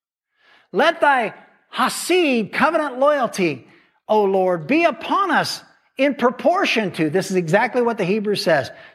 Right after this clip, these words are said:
to our putting our hope in him. You see that? According as we hope in thee. So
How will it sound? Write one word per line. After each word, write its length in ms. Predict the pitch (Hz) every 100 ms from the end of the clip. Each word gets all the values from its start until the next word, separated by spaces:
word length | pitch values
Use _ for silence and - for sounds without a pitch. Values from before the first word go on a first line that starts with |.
| _ _
to 300 | - 175 175 -
our 200 | 170 165
putting 460 | - 220 214 220
our 220 | - 143 123
hope 360 | 170 175 170
in 80 | 165
him. 320 | 127 139 98 90 _ _ _ _ _ _ _ _ _
You 100 | 147
see 160 | 123 214
that? 300 | 302 339 -
According 420 | 190 - 320 339
as 120 | 254 175
we 160 | 202
hope 260 | 160 269 277
in 120 | 277
thee. 260 | 339 269 - - -
So 340 | - 269 220